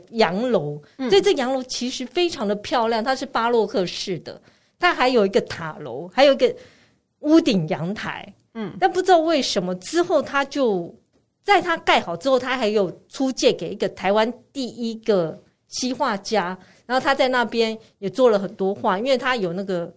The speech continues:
Speaker 1: 廊柱，然后在那个位置很方便看到整个基隆市区啊，
Speaker 2: 嗯。
Speaker 1: 基隆港。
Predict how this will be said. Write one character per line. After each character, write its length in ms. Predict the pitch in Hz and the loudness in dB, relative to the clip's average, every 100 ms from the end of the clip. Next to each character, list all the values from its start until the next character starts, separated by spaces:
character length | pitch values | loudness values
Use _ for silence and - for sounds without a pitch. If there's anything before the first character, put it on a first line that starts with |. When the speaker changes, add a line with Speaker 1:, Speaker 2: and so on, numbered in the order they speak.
| _ - | _ -2
Speaker 1:
廊 320 | 208 170 202 | 0 0 -4
柱， 340 | - 269 208 165 - _ _ _ _ | -6 -6 -6 -8 -18 _ _ _ _
然 120 | - 240 | -2 -2
后 220 | 247 - - | -2 -8 -14
在 180 | - 277 | 0 0
那 160 | 240 233 | 2 0
个 80 | 208 | 0
位 160 | 220 | 0
置 100 | 214 | -2
很 160 | 180 160 | -6 -8
方 220 | 196 262 | -4 -2
便 140 | 285 214 | -2 -2
看 180 | 254 | -4
到 140 | 226 196 | -4 -4
整 140 | - | -6
个 100 | - | -12
基 220 | - 240 | -8 -2
隆 160 | 240 185 | -2 -2
市 280 | 190 - 220 | -6 -8 -8
区 300 | 185 - 220 | -8 -6 -2
啊， 160 | 185 | -2
Speaker 2:
嗯。 60 | 202 | -2
Speaker 1:
基 120 | 233 | -2
隆 220 | 208 190 202 | -2 -2 -2
港。 240 | 196 - | -4 -6